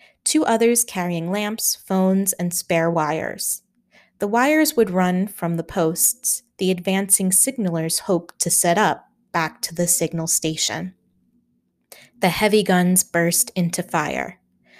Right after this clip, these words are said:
"Three thousand howitzers! We've got three thousand howitzers along the front!" yelled Fidget,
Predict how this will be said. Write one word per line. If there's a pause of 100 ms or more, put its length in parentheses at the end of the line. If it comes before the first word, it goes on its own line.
(600)
"Three
thousand
howitzers! (380)
We've
got (140)
three
thousand
howitzers
along
the
front!" (540)
yelled
Fidget,